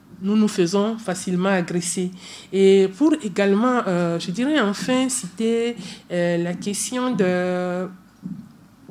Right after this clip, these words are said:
des industries extractives. Les industries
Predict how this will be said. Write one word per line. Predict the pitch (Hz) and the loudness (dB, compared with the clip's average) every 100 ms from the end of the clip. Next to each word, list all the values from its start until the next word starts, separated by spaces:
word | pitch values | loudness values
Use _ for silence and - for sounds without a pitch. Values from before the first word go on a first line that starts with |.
| - - - | -14 -14 -8
des | 185 185 190 | -4 -2 0
industries | 190 185 190 226 220 | 0 -2 -4 -6 -6
extractives. | - - 170 - - 175 170 175 - - - - - - - | -8 -8 -8 -8 -8 -8 -8 -14 -20 -20 -20 -20 -20 -18 -4
Les | 196 196 | -2 0
industries | 202 190 202 - 233 220 | 0 0 -2 -4 -2 -2